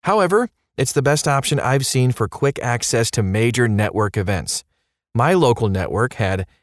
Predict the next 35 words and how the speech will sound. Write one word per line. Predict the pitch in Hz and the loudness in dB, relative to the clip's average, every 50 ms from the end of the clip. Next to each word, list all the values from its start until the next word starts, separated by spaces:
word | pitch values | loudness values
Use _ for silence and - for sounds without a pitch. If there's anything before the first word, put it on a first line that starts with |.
| _ - | _ -2
N | 113 113 101 | 0 0 0
B | 95 92 | 0 -2
C, | - - 143 143 143 147 | -2 0 0 0 2 0
C | 139 - - - 110 | 0 -2 -2 -2 -2
B | 95 95 92 95 110 | -2 -2 -2 0 0
S, | 117 120 120 - - - | 0 0 0 -2 -4 -8
Fox, | - - - 120 117 113 120 - - - - - - | -12 -10 -6 -2 -2 -2 -2 -4 -4 -6 -6 -6 -6
A | - 101 117 | -2 -2 0
B | 113 104 104 | 0 0 -2
C, | 92 - - 120 117 117 117 - - _ _ _ _ _ | -2 -2 -2 -2 0 0 -2 -4 -6 _ _ _ _ _
and | - 120 131 | 0 2 2
they | 135 | 4
were | 131 131 131 | 2 2 0
all | - - 139 139 127 117 104 98 92 - - - | 0 0 0 2 2 2 2 0 -2 -6 -4 -2
airing | 110 107 101 95 98 | 0 0 0 0 -2
sports. | - - - 101 87 76 71 - - - _ _ _ _ _ _ _ _ _ _ _ _ | -4 -4 -4 -4 -4 -4 -6 -8 -10 -10 _ _ _ _ _ _ _ _ _ _ _ _
As | - 185 185 | -4 -2 0
long | 208 233 254 254 | 0 0 0 0
as | 240 214 | 0 0
you're | 214 185 | 0 0
in | - 170 165 | 0 2 2
the | 156 135 | 2 2
U | 131 139 131 113 | 2 2 2 2
S, | 95 98 - - - _ _ _ _ - | 2 0 -2 -4 -6 _ _ _ _ -4
locast | 107 113 131 147 160 156 - 143 135 139 143 - - 87 | 0 2 2 2 2 2 0 0 0 0 0 -2 -4 -4
dot | 113 110 110 110 - | -2 -2 0 -2 -2
org | - 110 117 120 131 123 117 120 | -2 0 2 2 2 0 -2 -4
should | - - - 156 147 127 | -4 -2 -2 -2 -2 0
give | 131 127 120 | -2 -2 0
you | 131 123 - | -2 -2 0
access | 104 104 104 - - - 110 107 - | 0 0 0 -2 -2 -2 -2 -2 -2
to | - - | -2 -4
big | 95 90 104 104 92 | -4 -2 -2 -2 -4
sporting | - - - 113 110 107 101 95 | -4 -4 -2 0 0 0 -2 -4
events. | 90 87 80 71 - - - | -4 -6 -6 -8 -8 -10 -12